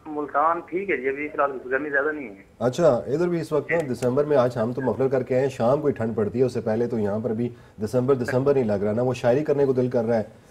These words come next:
Speaker 2: ना वो मसले मसाइल जो है ना वो जहन पे हावी हो रहे हैं। क्या सवाल है मेरे भाई आपका?
Speaker 1: अच्छा, सवाल ये था कि मेरे grandfather की death हुई थी ना, अपने उन्नीस सौ बासठ में।
Speaker 2: उन्नीस सौ बासठ में, अच्छा।
Speaker 1: उसके बाद उनकी property मेरे वालिदैन के नाम इंतकाल हो गई।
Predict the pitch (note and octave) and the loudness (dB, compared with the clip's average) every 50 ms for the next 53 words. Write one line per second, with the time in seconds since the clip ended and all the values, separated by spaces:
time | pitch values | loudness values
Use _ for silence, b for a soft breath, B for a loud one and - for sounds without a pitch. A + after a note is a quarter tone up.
0 | b b G2+ A2+ A#2+ A#2 A2+ A#2 A2+ A2 C3+ C#3+ C#3 C3 - B2+ A#2 A#2 A#2+ A#2+ | b b -4 -2 0 2 2 0 0 0 0 0 2 2 2 2 4 4 4 2
1 | A#2+ A#2 A2+ A2+ A#2+ A#2+ A2+ G#2+ G2 G#2 G#2+ G#2 G2+ A2 F#2+ F2 F#2 G#2+ G#2+ G2 | 0 0 0 0 2 2 0 0 0 0 0 -2 -2 -4 -4 -2 0 0 0 0
2 | F#2+ G2 F#2+ F#2 - - F3 F3+ F3 D#3 C3+ B2 B2 A2+ A2 G#2+ F#2+ G2+ G#2 G#2+ | 0 0 -4 -4 -2 0 0 2 4 4 4 6 6 4 2 2 2 0 0 0
3 | F2+ E2 - - E2 D#2 E2 - _ _ _ _ - - - - - - - D#3+ | 0 -2 -2 -8 -12 -14 -14 -18 _ _ _ _ -20 -20 -20 -20 -14 -10 -8 -8
4 | D#3+ - - D3+ D3+ D#3+ F3 F#3 F3+ F3+ E3+ F3 - C3+ C#3+ D#3 E3 D#3+ - D#3+ | -6 -4 0 2 2 2 2 0 -2 -4 -2 0 2 2 2 2 2 -2 -4 -8
5 | C#3+ C3+ C#3+ D3+ F3 D#3+ C#3+ C3 C3+ C#3 C#3 - C3+ B2 B2 C#3+ D3 - - - | -6 -4 -4 -4 -4 -2 0 0 0 0 0 0 0 0 2 0 -2 -6 -6 -12
6 | - C#3+ C3 C3+ D3 - - A#2 A2+ A2+ - - C#3 D3 D#3 D3+ C3 B2 - - | -6 -2 -2 -2 -2 -2 -4 -6 -6 -6 -8 -8 -8 -6 -4 -2 -2 -2 -2 -4
7 | C3 B2 - B2+ B2+ B2 B2 A#2+ A2 A2+ - C3 C3 C#3 D3+ D3 - D3 C3+ B2 | -8 -12 -10 -10 -8 -8 -8 -10 -12 -14 -14 -12 -10 -8 -8 -8 -6 -2 0 0
8 | B2 B2 D3 C3+ C3+ - - - - - - - A2 A#2+ A#2 A#2+ A2 F#2+ F#2+ F2+ | 0 0 -2 -8 -10 -12 -14 -16 -18 -14 -8 -6 -4 -4 -4 -4 -4 -4 -4 -4
9 | - - F#2+ - - F#2+ F#2 F2 - G2 E2+ D#2+ - - - - - - D#3+ - | -4 -6 -8 -8 -6 -8 -8 -6 -8 -10 -10 -12 -14 -18 -20 -20 -20 -20 -20 -14
10 | - - G3 F3 E3 D#3 D#3 D#3 E3 F3+ F3 - F3 - E3 D3 C#3 C#3 D3 C#3 | -8 -6 -4 0 0 0 0 -2 -4 -10 -10 -10 -8 -2 -2 -2 -2 -2 -4 -8
11 | C#3 D#3+ D#3+ D#3+ D3+ D3+ D3 A#2+ A#2+ B2 A#2+ A#2+ C#3 C#3+ D3 - D3 C3 C3 C3+ | -8 -8 -10 -8 -6 -6 -4 -2 0 0 0 0 -2 -6 -6 -6 -6 -4 -4 -4
12 | C3+ B2+ - C3 C3 C3 C3 A#2+ G#2+ G2+ G2+ | -6 -8 -6 -2 0 0 0 -2 -4 -10 -14